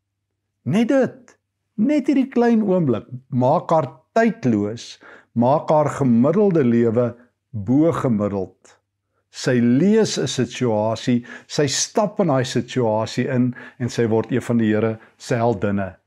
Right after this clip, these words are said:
'n skottelgoedwasser, 'n slavin.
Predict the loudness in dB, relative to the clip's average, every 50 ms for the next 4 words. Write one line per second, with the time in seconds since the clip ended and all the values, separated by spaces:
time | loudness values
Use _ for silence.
0 | _ _ _ _ _ _ _ _ _ -12 -8 -6 -6 -8 -8 -4 -4 -4 -2 -2
1 | -4 -4 -2 -4 -4 -4 -4 -6 -6 -6 -6 -12 -12 -12 -14 _ _ -10 -8 -6
2 | -2 0 0 0 0 -2 -2 -2 -2 -2 -4 -10